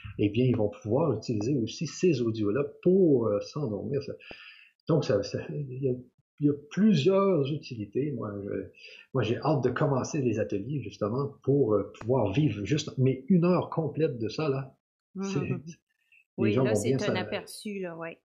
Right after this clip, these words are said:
Speaker 1: et ouais, il faut, il faut bien s'asseoir et puis je pense qu'il faut, euh, avoir un petit, des casques, euh, comme j'ai ou un
Speaker 2: Mhm.
Speaker 1: casque, euh,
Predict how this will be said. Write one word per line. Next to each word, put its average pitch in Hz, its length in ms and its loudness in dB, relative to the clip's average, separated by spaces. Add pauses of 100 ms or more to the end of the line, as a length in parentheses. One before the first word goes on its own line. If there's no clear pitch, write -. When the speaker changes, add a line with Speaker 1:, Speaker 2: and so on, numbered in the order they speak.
(240)
Speaker 1:
et 147 160 4
ouais, 160 220 4
il 143 60 0
faut, 131 260 2
il 123 80 -2
faut 120 220 0
bien 127 260 2
s'asseoir 139 480 0
et 107 100 2
puis - 140 -10
je - 80 -12
pense 131 240 -4
qu'il - 120 -20
faut, 104 240 2
euh, 101 100 2
avoir 117 380 0
un 101 180 -2
petit, - 280 -8
des 110 180 2
casques, - 340 -2
euh, 104 240 2
comme 110 240 0
j'ai 135 300 2
ou 113 140 0
un 101 80 0
Speaker 2:
Mhm. 90 60 -8
Speaker 1:
casque, - 360 -6
euh, - 340 -4